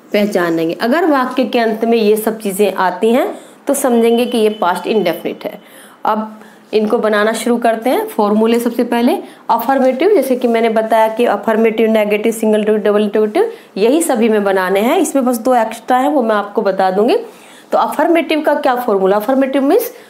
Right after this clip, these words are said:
स्वीकारात्मक, जिसमें किसी बात को accept किया जाता है, किसी भी fact को accept करते हैं कि हाँ, ये चीज़ है।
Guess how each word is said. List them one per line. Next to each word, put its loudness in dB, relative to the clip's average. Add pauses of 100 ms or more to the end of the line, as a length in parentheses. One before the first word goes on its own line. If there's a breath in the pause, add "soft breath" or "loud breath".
(120)
स्वीकारात्मक, 0
जिसमें 0
किसी -2
बात -2
को -2 (200 loud breath)
accept -2
किया 2
जाता 0
है, 0
किसी -4
भी -2
fact -4
को -2
accept -4
करते -2
हैं -4
कि -4
हाँ, -2
ये -2
चीज़ -6 (220)
है। 0